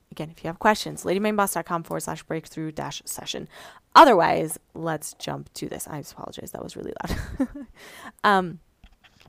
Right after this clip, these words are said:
okay, so first of all, I think it's really important for each of us to really recognize that there's an area in our lives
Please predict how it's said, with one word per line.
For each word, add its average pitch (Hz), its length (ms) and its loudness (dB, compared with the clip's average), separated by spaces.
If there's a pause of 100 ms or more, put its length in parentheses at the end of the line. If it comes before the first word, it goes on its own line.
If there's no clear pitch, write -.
(240)
okay, 202 240 2
so 170 300 2
first - 360 -4
of - 80 -16
all, - 140 -14 (800)
I 226 60 2
think 359 200 0
it's 440 160 -6
really 254 160 -2
important 202 320 -6
for - 160 -8 (140)
each 240 240 -4
of 240 80 -2
us 214 120 -2
to 190 140 -8
really 185 220 -2
recognize 170 640 -6
that - 100 -14
there's 175 200 -4
an 170 120 -10 (100)
area 262 400 -2
in 185 100 -8
our 170 140 -6
lives 156 640 -8